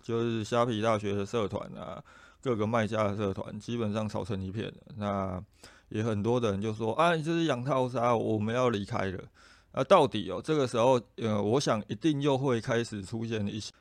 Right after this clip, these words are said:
言论，就是说：“好，那我们就不要做虾皮了，我们去经营品牌的官网就好。”事实上，这个也是过去就是很多的，呃，品牌官网的支持者，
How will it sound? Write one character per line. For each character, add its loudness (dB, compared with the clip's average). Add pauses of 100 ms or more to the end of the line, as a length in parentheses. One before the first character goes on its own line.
(100)
言 4
论， 4
就 0
是 2
说 0
：“好， 2
那 2
我 0
们 -4
就 -2
不 -4
要 4
做 -2
虾 -8
皮 -14
了， -20
我 -2
们 -2
去 -6
经 -4
营 -2
品 -10
牌 -10
的 -10
官 0
网 -4
就 -8
好。” -12 (140)
事 -2
实 -2
上， 4
这 -4
个 -2
也 -4
是 -4
过 0
去 -4
就 -2
是 -4
很 -6
多 -2
的， -2 (360)
呃， -2
品 0
牌 -2
官 0
网 -2
的 -4
支 -4
持 -2
者， -2